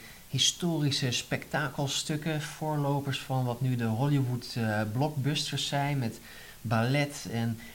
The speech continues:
grote koorpassages, eh, extreem veel eisende solopartijen. Nou ja, in het geval van Guillaume Tell is die tenorrol bijna onmogelijk te zingen.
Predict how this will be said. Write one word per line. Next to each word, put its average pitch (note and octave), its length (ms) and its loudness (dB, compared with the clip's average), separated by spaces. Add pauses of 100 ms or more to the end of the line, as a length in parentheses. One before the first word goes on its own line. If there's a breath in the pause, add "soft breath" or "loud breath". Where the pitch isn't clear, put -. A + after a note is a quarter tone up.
(140 loud breath)
grote C3+ 500 0
koorpassages, C3+ 1200 0
eh, A#2+ 120 -2
extreem E3+ 640 6
veel C#3+ 280 0
eisende C3+ 760 4 (400 loud breath)
solopartijen. C3+ 1500 2
Nou B2+ 140 2
ja, - 120 0
in B2+ 140 -2
het B2 80 -4
geval A#2+ 220 -2
van B2+ 180 2
Guillaume A#2+ 320 4
Tell C3+ 380 4
is A2+ 160 -2
die A#2 140 -2
tenorrol C#3+ 840 4
bijna C#3+ 280 2
onmogelijk C#3 580 2
te A#2+ 120 -2
zingen. C3+ 360 0